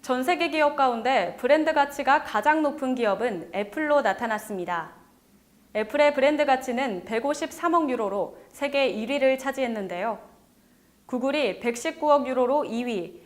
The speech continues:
삼 위는 엠에스, 사 위는 아마존, 오 위는 페이스북이 차지했습니다. 또 육 위는 엘브이엠에이치, 칠 위는 코카콜라,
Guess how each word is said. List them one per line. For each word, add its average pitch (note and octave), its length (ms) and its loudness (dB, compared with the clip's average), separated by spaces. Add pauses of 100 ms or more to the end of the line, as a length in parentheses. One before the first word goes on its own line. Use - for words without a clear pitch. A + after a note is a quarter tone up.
(100)
삼 D4 240 -2
위는 C#4 300 -2
엠에스, A3+ 600 -4
사 - 200 -2
위는 A#3 340 -4
아마존, G3+ 560 -2 (260)
오 A3 120 -2
위는 C4+ 380 -2
페이스북이 C#4 640 -4
차지했습니다. G3 840 -6 (960)
또 D4+ 160 0
육 A#3+ 180 -2
위는 C4 400 0
엘브이엠에이치, A3+ 1120 -2
칠 C#4+ 200 -6
위는 C#4 280 -2
코카콜라, D#4 720 -4